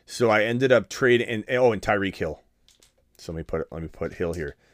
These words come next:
So I had Tyreek Hill. This is before last week, and Ridley.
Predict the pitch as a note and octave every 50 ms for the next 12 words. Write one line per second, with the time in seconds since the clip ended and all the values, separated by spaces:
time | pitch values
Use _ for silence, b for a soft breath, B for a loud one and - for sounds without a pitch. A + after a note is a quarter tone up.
0 | _ _ - - G2 F#2+ G2+ A#2+ B2 C3+ A#2+ - D3 C#3 C3+ C3+ C#3+ C3 - C3
1 | A#2 G#2+ G#2+ G2+ G#2 - - A#2 F#2+ - G2+ - - A2 G2+ G2 F#2 F2+ F2+ -
2 | - - F2+ E2+ D#2 - - - E2+ E2+ E2+ F2+ F2+ E2 D#2 D#2 D#2 -